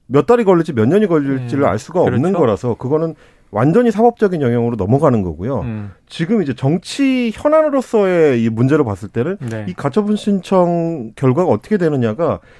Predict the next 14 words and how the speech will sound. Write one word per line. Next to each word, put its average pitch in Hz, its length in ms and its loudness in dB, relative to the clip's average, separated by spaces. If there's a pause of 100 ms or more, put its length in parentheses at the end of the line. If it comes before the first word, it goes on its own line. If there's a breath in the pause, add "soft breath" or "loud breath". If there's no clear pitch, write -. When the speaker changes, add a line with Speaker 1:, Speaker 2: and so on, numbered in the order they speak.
(120)
Speaker 1:
이 202 180 -2
사안에 214 420 0
대한 180 120 -4
사법적 226 380 -4
판단의 180 440 -6
마지막이라고 185 480 0
볼 143 80 0
수밖에 127 260 -8
없습니다. 113 460 -6
Speaker 2:
네. 120 60 -10
Speaker 1:
본안은 175 300 2
이제 139 120 -2
나중에 143 320 0
나오고 190 540 2